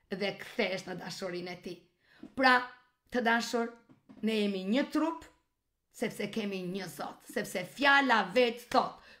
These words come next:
"Kushto që shpalt, që beson që Jezus Krishti është Zot, që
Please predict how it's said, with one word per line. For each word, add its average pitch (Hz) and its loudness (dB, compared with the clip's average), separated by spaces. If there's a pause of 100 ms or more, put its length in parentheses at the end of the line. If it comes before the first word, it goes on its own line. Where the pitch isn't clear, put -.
(120)
"Kushto 226 2 (400)
që 208 -4
shpalt, 240 2
që 190 0
beson 196 2
që 202 -2
Jezus 190 -6
Krishti 208 -4
është 170 -4 (100)
Zot, 311 2 (580)
që - 4